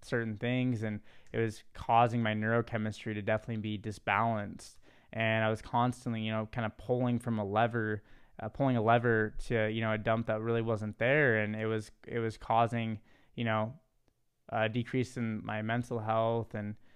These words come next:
things like that. And, you know, which was leading to more anxiety, which was leading to not having, you know, as optimal of experiences as you can when you're intentional and,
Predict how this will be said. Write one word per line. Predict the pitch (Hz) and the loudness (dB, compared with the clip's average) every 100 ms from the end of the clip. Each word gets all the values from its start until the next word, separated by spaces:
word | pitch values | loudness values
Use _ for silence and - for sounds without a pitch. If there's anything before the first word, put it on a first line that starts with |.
| - - | -20 -4
things | 123 117 | -2 2
like | 110 - | 0 2
that. | 120 135 143 120 | 4 6 6 4
And, | 113 113 110 - - - _ | 0 -4 -4 -8 -20 -20 _
you | - | -2
know, | 117 | 0
which | 113 110 | 0 -2
was | 113 | -2
leading | 123 120 120 | 0 2 0
to | - | 0
more | 113 | -2
anxiety, | 107 107 113 113 113 113 | 0 2 4 4 2 -2
which | 107 | -6
was | 107 98 | -10 -4
leading | 117 110 113 | -4 -2 -4
to | - 107 | -2 -2
not | 110 110 | -2 -2
having, | 104 110 110 113 110 110 110 | 0 2 2 0 -4 -6 -6
you | 120 | -6
know, | 110 104 - _ _ | -4 -4 -6 _ _
as | 117 110 | -2 0
optimal | 110 110 - 120 110 | 2 0 0 -4 -2
of | 107 | -4
experiences | 107 - 117 117 110 107 | -10 -6 -2 -2 -4 -4
as | 107 107 104 | -2 -4 -6
you | 110 | -12
can | - - 151 151 120 113 | -10 -2 0 2 0 -2
when | 110 | -2
you're | 107 104 107 | -4 -4 -6
intentional | 110 107 127 127 - 123 120 117 117 120 | -8 -8 -4 -4 -4 -4 -2 0 0 -2
and, | 113 | -2